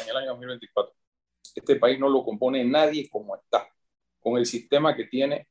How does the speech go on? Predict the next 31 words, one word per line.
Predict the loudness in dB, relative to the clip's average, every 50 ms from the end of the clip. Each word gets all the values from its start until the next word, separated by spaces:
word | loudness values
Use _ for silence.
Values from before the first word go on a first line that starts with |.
| _ 0
es | 2 2 2 0 -4 -6
imposible, | -4 -2 -2 -4 0 0 0 2 2 0 0 0 0 0 -2 -4 -8 _ _
imposible | 6 6 6 6 6 6 6 8 8 8 6 6 6 6 4 2 0
que | -2 -2
esto | -2 0 -2 -2
funcione. | -4 -10 -8 -4 -2 -2 -2 -2 -8 _ _ _ _ _ _ _ _
Y | 4
lo | 4 6 6
que | 8 8
va | 8 8 8 8 6
a | 4 2
producir | 2 2 2 0 -2 -4 -4 -4 -6
quizás | -8 -14 -14 -4 2 4 4 4 2 -2 -12 _ _ _ _ _ _ _ _
entre | -10 -8 -4 -2
el | -2 -2
veinticuatro | -2 -4 -6 0 2 2 2 2 0
y | 0
el | -2
veintinueve | -2 -4 -6 -10 -8 -6 -4 -4 -4 -4 -6 -10 _
es | -12 -10
una | -8 -4 -2 -2
decepción | -2 -2 -2 -4 -8 -6 -4 -4 -6 -4 -2
tan | -2 -2 -2 -4 -8 -6 0
grande | 2 2 2 0 -2 -8 -18 _ _ _ _ _ _ _ _ _ _ _ _
que | -6 -6 -6
quizás | -4 -4 0 4 4 4 4
venga | 2 0 0 2 2 2
un, | 2 0 -2 -8 _ -12
un | -10 -8
problema | -6 -4 -2 -2 0 0 -2
social | -2 -2 -6 -8 -4 -2 0 0 0 -4